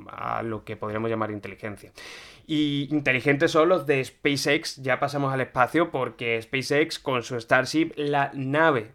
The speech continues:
más grande que nunca ha construido el ser humano, estaba dispuesta a lanzarla el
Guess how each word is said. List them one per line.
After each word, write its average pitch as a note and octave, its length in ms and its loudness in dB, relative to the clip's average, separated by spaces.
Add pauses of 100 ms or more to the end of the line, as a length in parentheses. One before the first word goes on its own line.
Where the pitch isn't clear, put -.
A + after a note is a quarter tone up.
más B2+ 540 -2
grande C#3+ 580 4
que A2+ 140 -10
nunca C#3 380 -2
ha C3 60 -4
construido C3 520 -4
el A2 80 -6
ser D#3 180 0
humano, C3+ 420 4 (380)
estaba D3 280 6
dispuesta D#3+ 580 2
a A2 400 -2
lanzarla B2+ 760 4
el A2+ 840 -6